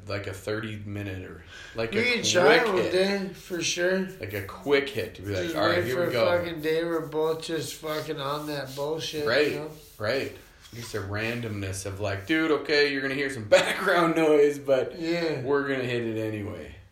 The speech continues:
Speaker 1: I don't know. I think that'd be interesting. Just at work, midday bullshit, and, like, let's just hit record, see what happens. <laughs>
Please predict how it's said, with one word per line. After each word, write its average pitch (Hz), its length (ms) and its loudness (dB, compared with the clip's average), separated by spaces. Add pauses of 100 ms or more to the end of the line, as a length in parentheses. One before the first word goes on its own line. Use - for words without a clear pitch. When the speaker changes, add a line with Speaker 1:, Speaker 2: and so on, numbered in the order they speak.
(140)
Speaker 1:
I - 140 -8
don't 139 120 -6
know. 98 120 -6
I 104 60 -4
think 107 200 -8
that'd 98 220 -6
be 90 80 -10
interesting. - 520 -16 (680)
Just 107 200 -10
at 101 340 -2
work, 101 280 -4
midday 101 720 -4
bullshit, 98 600 -8
and, 95 280 -12
like, 92 340 -14 (800)
let's 113 220 -6
just 98 140 -8
hit 98 120 -6
record, 95 460 -8
see 92 120 -12
what 90 140 -10
happens. 80 600 -12
<laughs> - 60 -18